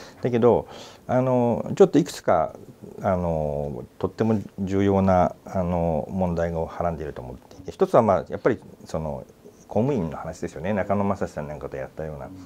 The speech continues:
どうなっちゃってんだっていうところはやっぱありますよね、今回もね。森友の時もあったし、いろんなもんが消えたり、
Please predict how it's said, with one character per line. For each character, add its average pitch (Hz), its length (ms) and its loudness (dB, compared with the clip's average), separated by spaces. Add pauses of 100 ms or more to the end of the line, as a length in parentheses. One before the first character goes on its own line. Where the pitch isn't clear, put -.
(160)
ど 85 100 -2
う - 20 -2
な 98 60 0
っ - 20 -4
ち - 60 2
ゃ - 20 8
っ 113 40 0
て 143 100 2
ん 135 40 4
だ 101 80 6
っ 85 40 -6
て - 140 -8
い 78 40 -4
う - 20 -6
と 85 120 -6
こ 120 80 4
ろ 101 40 6
は 78 40 4
や - 40 0
っ - 20 -16
ぱ 69 100 -2
あ 78 40 0
り 85 80 -2
ま 101 120 0
す - 120 -10
よ - 100 -10
ね、 90 100 -6
今 80 180 -4
回 58 140 -8
も 60 120 -12
ね。 127 200 -4 (600)
森 87 180 -2
友 98 160 0
の 90 80 0
時 104 180 -2
も 78 240 -4
あ - 80 -12
っ - 20 -16
た - 140 -14
し、 - 220 -14 (720)
い 92 40 -6
ろ 98 80 2
ん 101 40 2
な 104 60 2
も 104 100 2
ん 95 60 -2
が 76 100 -2 (140)
消 104 200 0
え - 40 2
た 107 100 4
り、 80 200 -2